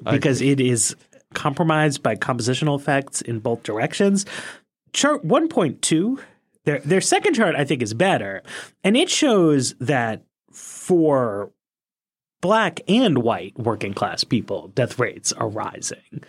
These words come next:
Speaker 2: It's just that they've fallen a lot for college graduates, and also educational attainment for African Americans has risen a lot.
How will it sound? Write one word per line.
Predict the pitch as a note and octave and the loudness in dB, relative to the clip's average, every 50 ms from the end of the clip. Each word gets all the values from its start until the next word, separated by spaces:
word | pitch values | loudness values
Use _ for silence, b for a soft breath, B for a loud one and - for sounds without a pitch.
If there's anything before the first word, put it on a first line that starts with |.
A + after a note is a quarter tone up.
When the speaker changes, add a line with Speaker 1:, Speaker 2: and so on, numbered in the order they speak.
| B B B B B B _ | B B B B B B _
Speaker 2:
It's | B2+ C3 - - | 0 0 2 2
just | D3 C3+ - | 2 2 2
that | C#3 G#2 | 0 0
they've | - B2 A#2 G2 | 0 0 -2 -2
fallen | - - - - C#3 B2 C3 C3+ B2+ A#2+ G#2+ G2+ G2 F#2+ F2+ E2+ _ - | -4 -8 -4 -2 0 2 4 4 2 2 0 0 -4 -6 -10 -16 _ -6
a | - B2+ | -2 0
lot | A#2 B2 A2+ G#2+ - - E2+ - | 0 2 0 0 -2 -6 -10 -14
for | - - - B2 G#2 G2 G2+ - _ _ | -16 -6 -4 -2 -2 -2 -6 -12 _ _
college | - C#3+ B2+ A#2 G#2+ G2 | -2 0 0 0 0 0
graduates, | - A2+ G2 F#2+ - G#2+ F#2 F2 - - | 0 -2 -2 -2 -2 -2 -4 -4 -4 -4
and | A2 G2+ | -4 -2
also | - G#2+ A2 A2 - - G2+ F#2 | -2 -2 -2 0 -2 -2 -2 -4
educational | F#2+ G2 - - - - B2+ - - F#2+ F2+ | -4 -6 -8 -4 -2 -2 -2 -2 -4 -8 -12
attainment | - - A#2 G2+ F2+ F#2+ F#2+ A2+ | -8 -6 -6 -6 -6 -10 -14 -10
for | - A2 | -10 -10
African | G2 F2+ - - A2+ | -10 -10 -10 -6 -2
Americans | A#2+ B2+ C3 B2+ A2+ G#2 F#2+ F2+ - | 0 0 2 0 0 -2 -6 -6 -8
has | G#2 F#2 G2 A2 | -10 -10 -4 0
risen | B2 D3+ C#3+ C3+ G#2+ | 0 2 2 0 -2
a | G2+ | -4
lot. | F#2 - G2 F#2+ - - B | -6 -8 -10 -12 -14 -14 B